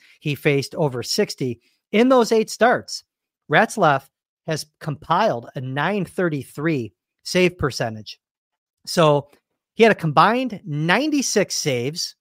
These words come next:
over the weekend on Friday and Saturday. That earned him the W H L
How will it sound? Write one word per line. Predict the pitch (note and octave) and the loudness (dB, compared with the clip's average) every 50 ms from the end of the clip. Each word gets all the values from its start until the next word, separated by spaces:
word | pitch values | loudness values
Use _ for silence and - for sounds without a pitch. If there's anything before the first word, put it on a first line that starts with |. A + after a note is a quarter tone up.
| _ _ _ _ - | _ _ _ _ 0
over | F3+ E3 C#3+ D3 | 2 2 2 2
the | C#3+ C#3 | 0 -2
weekend | B2+ C#3+ C#3+ C3+ - D3+ C#3+ C#3 | -2 -2 -4 -2 -2 -2 -2 -2
on | C#3 B2+ B2 A#2+ | -2 -4 -6 -6
Friday | - - C#3 C3+ C3+ C3+ C3+ B2 | -4 -2 0 0 0 -2 -4 -6
and | A#2 A#2 | -6 -6
Saturday. | - - F3+ F3 F3 E3+ E3+ D#3 E3 D#3+ D3+ D#3 D3 - _ _ _ _ _ _ _ | -4 0 0 2 2 2 0 0 0 0 -2 -2 -4 -8 _ _ _ _ _ _ _
That | - D#3 D3+ D3+ D3+ - | 0 0 0 0 -2 -4
earned | D#3+ D3+ D3+ D3+ C#3+ C#3 | -2 -2 0 0 -2 -4
him | A2 B2+ D3+ D3 D3 D3 C3 | -4 -2 -2 -2 -2 -2 -4
the | C#3+ C#3 C3+ | -6 -6 -6
W | A#2+ - E3 D#3+ D3 D3+ D3+ C#3 C#3 | -4 -2 0 0 0 0 0 -2 -2
H | C#3 C#3+ C#3+ C#3 - - | -2 -2 -4 -4 -2 -2
L | D#3+ C#3+ C#3 C3+ C3+ B2+ | 0 2 2 2 0 -2